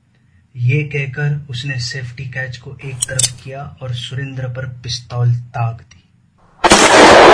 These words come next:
सुरेंद्र फर्श पर गिर पड़ा और चांद कनी की हालत में करहाने लगा। लड़की के गहरे सांवले होंठों पर वही अजीबोगरीब मुस्कुराहट नमूदार हुई।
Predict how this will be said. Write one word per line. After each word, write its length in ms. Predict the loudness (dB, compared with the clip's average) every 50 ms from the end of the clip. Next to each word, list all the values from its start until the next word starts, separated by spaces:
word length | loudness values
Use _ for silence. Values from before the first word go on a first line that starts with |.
| 8 8 8 8 8 8 6 6 4 2 0 -2 -4 -6 -8 -12 -12 -12
सुरेंद्र 480 | -8 -4 -2 0 0 0 -2 -2 -4
फर्श 320 | -4 -6 -8 -6 -6 -6 -6
पर 180 | -6 -8 -8
गिर 280 | -8 -4 -4 -4 -4 -4
पड़ा 200 | -6 -8 -8 -6
और 440 | -8 -8 -8 -8 -8 -8 -6 -6 -6
चांद 400 | -4 -2 -2 -2 -2 -4 -4 -4
कनी 280 | -2 0 0 0 0
की 120 | 0 -2 -2
हालत 360 | 0 0 0 0 -2 -6 -6 -8
में 140 | -10 -8 -6
करहाने 480 | -6 -4 -4 -2 -2 -2 -4 -4 -4
लगा। 400 | -4 -4 -4 -2 0 0 -2 -2 -6 _ _ _ _ _ _ _ _ _ _ _ _ _ _ _ _ _ _ _ _ _ _ _ _ _ _ _ _
लड़की 480 | -10 -6 -6 -4 -4 -6 -4 -4 -6 -6
के 140 | -4 -6 -6
गहरे 500 | -6 -6 -6 -6 -6 -4 -4 -4 -4 -2
सांवले 380 | -4 -4 -4 -4 -4 -4 -4
होंठों 420 | -4 -2 0 0 0 0 -2 -6 -8
पर 300 | -6 -8 -8 -8 -12 -20 _ _ _ _ _ _ _ _ _ _ -8
वही 360 | -4 0 0 0 0 0 -4
अजीबोगरीब 720 | -6 -6 -6 -6 -6 -6 -6 -4 -2 0 0 0 -2 -6 -8
मुस्कुराहट 640 | -10 -10 -8 -8 -8 -6 -6 -4 -6 -6 -8 -8 -4
नमूदार 380 | 0 0 2 2 2 0 -2
हुई। 380 | -4 -6 -10 -10 -10 -12 -12 -16